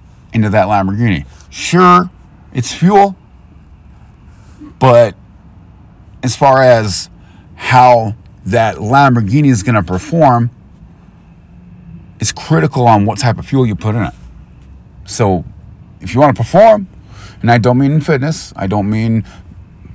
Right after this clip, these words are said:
your body running or jumping or doing any type of exercise. I'm talking performance as being alive. You wanna consume the best protein,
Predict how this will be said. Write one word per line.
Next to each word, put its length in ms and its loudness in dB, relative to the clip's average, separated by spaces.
your 140 0
body 400 4
running 680 0
or 80 -4
jumping 580 -2
or 340 -2
doing 300 -4
any 140 -2
type 280 0
of 160 -4
exercise. 580 -2
I'm 100 -6
talking 500 -4
performance 720 0
as 360 0
being 160 -4
alive. 380 -4
You 100 -10
wanna 200 0
consume 320 -2
the 80 0
best 220 -2
protein, 420 -4